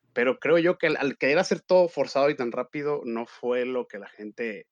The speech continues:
esperaba. Y tuvimos ahí, y, y por esa razón fue como que, "¿Sabes qué? No está funcionando esto, hay que buscarlo de otra manera". <clears throat> No sé ustedes cómo lo vean.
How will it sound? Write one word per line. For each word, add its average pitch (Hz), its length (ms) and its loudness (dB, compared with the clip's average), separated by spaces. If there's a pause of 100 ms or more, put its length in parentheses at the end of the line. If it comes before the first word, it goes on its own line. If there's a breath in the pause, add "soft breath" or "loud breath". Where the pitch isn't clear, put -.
(100)
esperaba. 117 680 -2 (420)
Y - 100 -14
tuvimos 110 460 -4
ahí, 107 160 -4
y, 143 160 0
y - 40 0
por 147 180 0
esa 135 240 2
razón 131 360 0
fue 113 220 -8
como 117 220 -8
que, 104 100 -10
"¿Sabes 117 220 -6
qué? 151 400 -4 (180)
No 110 100 -10
está - 240 -8
funcionando 123 580 -2
esto, 165 420 -4 (680 soft breath)
hay 110 140 -4
que 135 100 -4
buscarlo 120 460 -2
de 117 80 0
otra 117 160 -2
manera". 101 360 -2 (580)
<clears throat> 214 420 2
No 143 180 6
sé 135 80 -12
ustedes 131 300 0
cómo 131 180 0
lo 113 120 0
vean. 101 180 -10